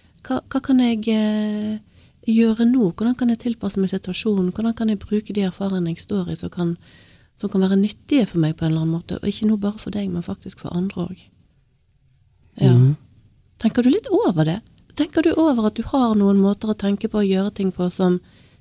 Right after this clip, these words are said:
Speaker 1: ja, det, det, det er litt, eh, jeg vil jo si det er ganske fantastisk og litt spesielt?
Speaker 2: Jeg tenker over at, eh,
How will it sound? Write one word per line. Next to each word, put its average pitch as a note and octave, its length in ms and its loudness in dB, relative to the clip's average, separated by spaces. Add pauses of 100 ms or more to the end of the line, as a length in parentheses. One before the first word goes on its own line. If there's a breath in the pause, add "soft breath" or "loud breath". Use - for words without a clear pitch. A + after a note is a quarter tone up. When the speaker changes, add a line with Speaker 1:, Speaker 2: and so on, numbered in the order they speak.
(880 soft breath)
Speaker 1:
ja, - 160 -12 (560)
det, - 140 -8 (100)
det, - 220 -10
det A#3 80 0
er G#3 100 -2
litt, - 380 -6 (880)
eh, F#3+ 540 -4 (1080)
jeg A#3 140 2
vil A3 100 2
jo C#4 60 0
si D4 160 -2
det G#3+ 80 4
er - 20 4
ganske G#3 240 0
fantastisk - 760 -4
og A3 100 2
litt G#3+ 160 -2
spesielt? F3+ 600 -4 (1700)
Speaker 2:
Jeg F3+ 220 0
tenker E3+ 260 2
over B2 200 4
at, - 180 -4
eh, C3+ 400 2